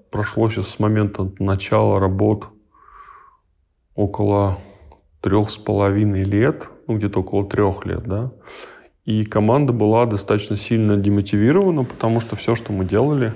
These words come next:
это создавали классные сервисы, которые красиво выглядели, красиво работали, но никому никакой пользы не приносили.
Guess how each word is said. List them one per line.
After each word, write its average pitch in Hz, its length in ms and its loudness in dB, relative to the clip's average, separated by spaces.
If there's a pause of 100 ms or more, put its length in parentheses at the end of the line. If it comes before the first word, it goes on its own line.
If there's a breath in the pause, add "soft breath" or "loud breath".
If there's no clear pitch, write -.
(540 loud breath)
это 104 200 -2
создавали 107 560 4
классные 98 500 0
сервисы, 151 520 0
которые 104 380 0
красиво 98 480 -2
выглядели, 95 560 -2
красиво 92 480 -2
работали, 131 500 -2
но 98 140 -2
никому 98 400 -2
никакой 101 420 -4
пользы 107 280 -2
не 92 100 -2
приносили. 87 640 -8